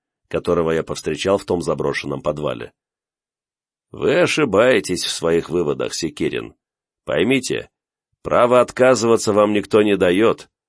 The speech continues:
У вас есть только выбор из двух вариантов. Либо вы отказываетесь добровольно,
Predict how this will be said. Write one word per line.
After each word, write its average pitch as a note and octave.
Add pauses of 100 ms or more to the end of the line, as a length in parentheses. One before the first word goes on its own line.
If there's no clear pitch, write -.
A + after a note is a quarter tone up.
(360)
У -
вас B2
есть C3
только A#2
выбор A2+
из F#2+
двух F#2+
вариантов. F2 (560)
Либо C3
вы A2
отказываетесь E2+
добровольно, A#2